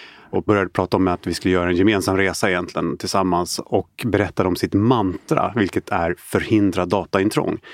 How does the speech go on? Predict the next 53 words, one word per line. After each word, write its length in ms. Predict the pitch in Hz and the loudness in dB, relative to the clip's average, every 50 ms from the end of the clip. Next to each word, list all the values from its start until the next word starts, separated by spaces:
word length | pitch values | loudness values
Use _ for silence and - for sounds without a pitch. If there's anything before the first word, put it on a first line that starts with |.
| - - - - - _ - | -20 -20 -20 -20 -20 _ -4
då 100 | - 92 | -4 -2
köpte 380 | - - 104 87 - - 92 | 0 0 -2 -2 -2 -2 -4
jag 60 | 82 | -2
det 120 | 80 87 82 | -2 -2 -2
med 160 | 82 73 - - | -2 -4 -4 -6
hull 320 | - - 101 87 85 80 | -2 0 0 0 0 -2
och 80 | 85 - | -2 -4
hår 240 | 98 98 - - - | -4 -4 -4 -6 -6
verkligen. 340 | - - - - - - 87 | -6 -6 -8 -6 -6 -4 -2
Det 120 | 92 98 98 | 0 2 2
är 60 | 95 | 2
verkligen 360 | 90 95 90 - - 101 95 | 2 0 -2 -2 0 0 2
någonting 260 | 95 87 - 98 90 | 2 2 2 0 0
som 140 | - 95 92 | 0 2 0
jag 180 | 90 87 87 - - - - - - - - - | 0 0 -2 -6 -8 -16 -20 -20 -20 -20 -12 -4
kan 220 | - 92 87 82 | -2 -2 0 2
gå 160 | 98 95 95 | 2 2 4
igång 260 | 98 110 107 110 113 | 4 4 4 2 2
på 200 | - 117 110 107 | 2 2 2 4
och 460 | 104 101 92 98 92 92 90 92 92 - | 4 2 2 2 2 2 2 0 -2 -4
som 200 | - 92 95 95 | -2 0 0 2
jag 200 | 90 90 87 - | 2 0 -2 -2
tar 120 | - 98 | -4 -4
till 280 | - - 113 110 107 98 | 0 2 2 4 4 4
mig 120 | 90 85 | 2 2
till 240 | - 92 92 98 104 | 0 0 0 2 2
hjärtat, 480 | 113 - - _ _ - 110 90 - | 0 0 -2 _ _ 0 0 0 0
att 120 | - 82 - | -2 -4 -2
det 60 | 95 | 0
här 160 | 87 107 104 | 0 0 2
vill 100 | 90 92 | 2 2
jag, 120 | 87 90 98 | 0 2 0
den 100 | 107 95 | 0 0
här 140 | 113 104 | 0 0
resan 360 | 101 104 90 78 - - 92 87 | 0 0 -2 -2 -2 -2 0 0
vill 100 | 87 82 | 0 0
jag 80 | 82 | 0
vara 100 | 82 82 | 0 2
med 260 | 87 95 90 85 - | 2 2 0 0 -4
på. 160 | - - - - - - - - - | -8 -16 -16 -16 -20 -20 -20 -20 -20
Och 240 | - - - - 113 | -20 -10 -2 0 2
det 60 | 110 | 2
är 40 | 110 | 2
precis 340 | - 110 - - 101 95 85 | 0 0 0 2 0 0 2
det 140 | - 87 80 | 0 0 0
vi 120 | 80 80 | 0 0
gör. 300 | 87 98 85 - - - | 2 0 0 0 -2 -2
Vi 120 | 90 104 98 | 0 0 2
jobbar 260 | 98 95 90 90 95 | 2 0 0 0 0
med 180 | 90 87 80 82 | 0 0 -2 -4
att 120 | 80 - | -6 -8
förhindra 600 | - - 80 - - 101 95 92 87 - 92 87 | -10 -14 -8 -2 0 2 2 2 2 0 0 0
dataintrång. 720 | 82 95 90 85 - - 85 80 78 - - 92 - - | 0 0 -2 -2 -2 -2 -4 -4 -4 -4 -6 -4 -4 -6